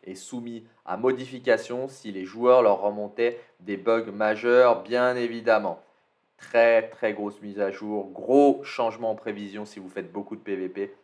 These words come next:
Vraiment, relisez attentivement. Si vous avez des questions ou si vous souhaitez apporter, euh, des points plus précis dans les commentaires pour tous les joueurs, n'hésitez pas, encore une fois, à les mettre en commentaire de la vidéo. C'est toujours très intéressant d'échanger avec vous là-dessus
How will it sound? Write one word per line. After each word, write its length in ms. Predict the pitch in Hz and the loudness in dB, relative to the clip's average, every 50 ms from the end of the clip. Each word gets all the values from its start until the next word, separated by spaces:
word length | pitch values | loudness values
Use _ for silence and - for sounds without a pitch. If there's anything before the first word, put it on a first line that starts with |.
| _ _ | _ _
Vraiment, 560 | 95 90 104 104 113 117 117 117 113 113 - - | -10 -6 0 2 4 4 4 4 2 0 0 -2
relisez 680 | - 87 87 101 104 104 104 107 104 98 92 98 101 - - | -8 -8 -2 0 0 0 0 -4 -10 -12 -12 -12 -12 -10 -8
attentivement. 720 | - 95 - - 95 98 95 - 98 90 95 101 101 104 - _ _ _ _ | -8 -10 -8 -10 -14 -14 -16 -18 -20 -14 -12 -12 -12 -12 -14 _ _ _ _
Si 140 | _ - 101 | _ -18 -12
vous 100 | 92 98 | -6 -4
avez 160 | 98 98 101 | -4 -4 -4
des 140 | 95 104 104 | -6 -8 -8
questions 480 | - 127 120 123 - 139 139 135 131 - | -8 -8 -10 -8 -8 -6 -6 -6 -6 -6
ou 220 | - 139 143 139 - | -6 -6 -4 -4 -6
si 140 | - - 110 | -8 -10 -12
vous 100 | 101 101 | -14 -10
souhaitez 240 | - 113 92 - | -10 -6 0 0
apporter, 500 | 98 95 - 101 101 - - - 104 101 - - _ _ _ 95 | 0 2 2 0 -2 -2 -2 -4 -6 -6 -6 -12 _ _ _ -8
euh, 180 | 95 92 90 90 | -6 -6 -6 -6
des 160 | 87 98 95 | -8 -8 -10
points 260 | - - 139 143 135 | -8 0 2 2 2
plus 160 | 139 143 139 | 2 0 -4
précis 440 | 135 - 139 127 123 - - 131 123 | -2 0 0 0 0 -2 -8 -8 -4
dans 100 | 117 110 | -2 -2
les 120 | 104 101 | -2 0
commentaires 460 | 101 - 110 107 110 110 - 117 107 - | -2 -2 -2 -2 -2 0 0 0 0 0
pour 140 | 98 98 | -2 -8
tous 80 | 98 104 | -10 -10
les 120 | 101 98 | -10 -10
joueurs, 260 | 95 101 117 120 120 104 | -4 -2 0 0 0 0
n'hésitez 260 | 92 87 - 92 87 | -2 -6 -12 -16 -16
pas, 300 | - - 120 127 131 - | 2 6 8 8 8 8
encore 280 | - 98 - - 92 | 4 0 -4 -4 -4
une 80 | 92 92 | -4 -6
fois, 180 | - - 117 107 | -2 0 0 0
à 20 | |
les 80 | 101 95 | 2 0
mettre 200 | 101 104 - 92 | -4 -6 -6 -8
en 40 | |
commentaire 440 | 90 - 107 101 104 101 - 110 101 | -6 -4 -2 -2 -2 -2 -2 -4 -4
de 60 | 95 | -2
la 60 | 98 95 | -4 -8
vidéo. 440 | 95 92 90 95 101 110 - - _ _ _ | -10 -10 -10 -10 -8 -8 -10 -12 _ _ _
C'est 140 | _ 92 87 | _ -18 -16
toujours 380 | - 90 90 101 110 101 101 | -16 -16 -16 -14 -12 -12 -12
très 260 | - - - 110 107 | -8 -2 0 0 0
intéressant 540 | 107 101 - 104 95 98 101 98 - 123 120 | 0 -2 -4 -4 -6 -6 -4 -4 -4 -6 -6
d'échanger 400 | 113 110 101 - - 104 104 110 | -6 -8 -10 -8 -8 -8 -4 -2
avec 260 | 101 95 98 98 95 | -2 -2 -4 -6 -8
vous 140 | 104 117 117 | -10 -6 -6
là-dessus 360 | 107 95 92 - - 143 - | -4 -4 -6 -8 -10 -12 -12